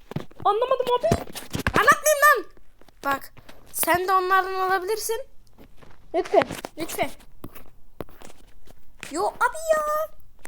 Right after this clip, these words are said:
Lan sana ne oldu? Ulan, lan. Vuruyorum lan sana. Sen virüs gibisin. Abi vallahi bende hiç bu şey yoktur ha. Ne diyorsun oğlum? Ne diyorsun? Ne diyorsun? Ne diyorsun?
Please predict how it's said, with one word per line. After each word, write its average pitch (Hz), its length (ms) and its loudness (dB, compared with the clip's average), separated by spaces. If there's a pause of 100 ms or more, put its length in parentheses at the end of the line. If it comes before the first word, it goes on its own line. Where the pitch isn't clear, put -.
(640)
Lan - 140 10 (260)
sana 508 160 4
ne 762 340 10
oldu? - 120 0 (260)
Ulan, - 280 4 (300)
lan. 906 240 8 (640)
Vuruyorum 740 460 6
lan 740 200 8
sana. 605 320 8 (280)
Sen 539 220 6
virüs 605 260 6
gibisin. 508 420 4 (840)
Abi 587 160 2 (140)
vallahi 659 500 6 (180)
bende 605 440 4
hiç - 320 -10
bu 605 140 -6
şey 587 340 6
yoktur 508 420 2 (100)
ha. 494 300 0 (1040)
Ne 427 60 -4
diyorsun 587 340 6
oğlum? 605 320 8
Ne 587 240 4
diyorsun? 554 220 6
Ne 605 180 6
diyorsun? 554 240 4
Ne 622 160 4
diyorsun? 427 340 2